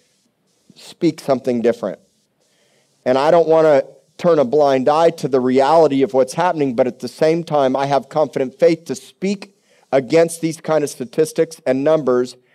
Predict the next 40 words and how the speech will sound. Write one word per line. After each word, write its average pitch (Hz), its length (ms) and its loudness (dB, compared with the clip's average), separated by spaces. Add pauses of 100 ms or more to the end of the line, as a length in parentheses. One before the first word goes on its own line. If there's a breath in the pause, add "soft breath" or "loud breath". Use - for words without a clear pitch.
(160)
And 123 140 -2
what 151 120 4
I 170 120 2
wanna 165 240 2
believe 156 400 -2
for 135 260 2
is 131 80 -8
that 131 180 2
when 135 180 -2
this 160 200 -4
is 151 100 -6
said 151 220 2
and 143 140 -4
done, 135 380 2 (360 soft breath)
the 131 120 0
numbers 147 500 0
were 135 140 2
not 151 360 0
what 139 340 0
the 123 260 -2
government 147 760 2
or 123 140 -2
the 107 100 -4
C 151 260 -6
D 143 140 -6
C 135 560 -2 (280 soft breath)
or 127 160 2
the 117 140 0
medical 147 400 0
professionals 131 600 -4
have 123 180 -2
even 123 260 -2
said 117 260 0
they 117 120 0
could 107 220 -10 (320 soft breath)
become. 120 360 -2
And 131 120 -2
I 165 100 2
believe 175 380 0
that 160 320 0